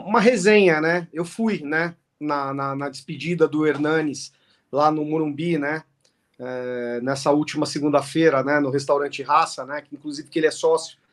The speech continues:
junto com o Lugano. E o Hernanes, e eu fui por, pra esse, pra esse evento, é, o Hernanes é meu ídolo, mas eu não tinha, eu não sabia o que, que eu ia escrever, né? Tava todo mundo lá, E S P N, Gazeta,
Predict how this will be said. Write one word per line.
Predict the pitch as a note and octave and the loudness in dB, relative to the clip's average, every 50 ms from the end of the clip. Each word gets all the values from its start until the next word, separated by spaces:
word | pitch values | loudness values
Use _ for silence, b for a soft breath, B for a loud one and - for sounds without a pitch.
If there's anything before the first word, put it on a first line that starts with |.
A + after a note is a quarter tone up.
| _ _ _ - | _ _ _ -10
junto | B2 C3+ E3 D#3+ - - | -4 -2 -2 -2 -2 -2
com | E3+ | 0
o | D#3 | 0
Lugano. | D3+ C#3+ C3+ D#3+ F3+ F#3+ F#3 E3 C#3 B2 - _ _ _ _ b b b b b b b b b b b b b b b b b b b b b - | 0 2 4 4 6 6 6 4 2 0 -6 _ _ _ _ b b b b b b b b b b b b b b b b b b b b b -10
E | D#3 D#3+ E3 E3+ F3 F3 F3 F3 F3+ F3+ F3 F3 F3 F3 F3 _ _ _ _ _ - | -6 -2 0 2 2 2 2 2 2 2 2 2 0 0 -2 _ _ _ _ _ 2
o | F#3+ F#3+ | 6 6
Hernanes, | G3 F#3+ E3+ F#3 G3+ A3+ A#3+ A3+ G#3+ G3 E3+ C#3 - | 6 6 6 4 4 4 4 4 2 0 -2 -4 -6
e | - - G3+ | -8 -6 -6
eu | G#3 A3+ A3+ G3 | -6 -6 -6 -6
fui | F3 - - A#3+ C4 C4 A3+ E3+ | -8 -12 -6 -2 -2 -2 -2 -2
por, | - F#3+ F3+ F3+ | -2 2 2 2
pra | F3 F3 F3 F3+ | 2 4 2 2
esse, | E3+ F3 - F#3+ F3 E3+ D#3+ D#3 D3+ C#3 C3+ C3 B2 B2 A#2+ _ - | 2 0 -2 -4 -4 -2 -2 -4 -4 -4 -6 -8 -10 -12 -16 _ -10
pra | D#3+ E3 | -8 -8
esse | E3+ - F3 | -6 -4 -6
evento, | D3+ C3+ B2+ E3+ G3 G#3 G3+ F#3+ F3 F3+ - C#3 A#2+ _ _ _ _ _ _ _ _ _ _ _ _ _ _ _ - | -6 -4 -2 -2 -2 0 -2 -2 -4 -6 -8 -16 -16 _ _ _ _ _ _ _ _ _ _ _ _ _ _ _ -14
é, | F#4+ G#4 - - | -12 -8 -6 -4
o | E3+ E3+ | 0 2
Hernanes | F3+ F3+ F#3 G#3 A#3+ B3 A#3 C4 | 2 2 2 0 -2 0 2 2
é | C#4 | 2
meu | C4+ D4+ E4 D#4 | 2 2 0 0
ídolo, | C4+ A#3 A3 G3+ D#3+ D3+ D#3 D#3 | 0 0 0 -2 -2 -2 -2 -2
mas | D3+ D#3 E3 E3+ F#3 | 0 0 0 2 2
eu | A3+ | 0
não | A#3+ C4 B3 | 0 -2 -4
tinha, | - - - C#4+ C#4+ G#3 | -4 -6 -8 -8 -6 -4
eu | G#3+ | -2
não | A3+ A3+ | -2 -2
sabia | - B3 A3 F#3+ B3+ B3+ | 0 -2 -2 -2 -4 -8
o | |
que, | B3+ - | -8 -8
que | - C#4 | -6 -6
eu | C4 B3+ | -4 -4
ia | B3+ | -6
escrever, | B3 - - C4+ C4+ C4 G#3+ F3 E3 E3+ E3+ D#3 C#3+ | -6 -6 -4 -2 -2 -2 -2 0 0 0 2 2 2
né? | C3+ D3 D#3 D#3 | 0 0 -2 -2
Tava | - - E3 D3+ F#3+ | -2 -2 -2 -4 -4
todo | - - D4+ E4 - F4 | -6 -6 -8 -4 -4 -2
mundo | C#4+ A3+ A#3 A3 F#3 | -2 0 0 0 2
lá, | E3 D3+ D3 D#3 D#3 D3 C3+ | 4 6 6 6 6 4 2
E | C3 C3+ | 0 -2
S | C3+ C3+ - - | -6 -8 -10 -10
P | - D3+ C#3 | -8 -6 -6
N, | C3+ C#3 D3 D#3 D#3 D3+ C#3+ C3 B2+ | -4 -4 -4 -4 -4 -4 -4 -6 -8
Gazeta, | B2+ C#3 C#3+ C#3+ C3+ A#2+ A2 A2+ A#2+ C3 C#3+ D3+ D#3 D3 C3+ C#3 C#3 - B2+ B2 A#2+ A2+ | -6 -4 -2 -2 -2 -4 -8 -16 -16 -12 -10 -8 -6 -6 -8 -8 _ -10 -10 -8 -10 -12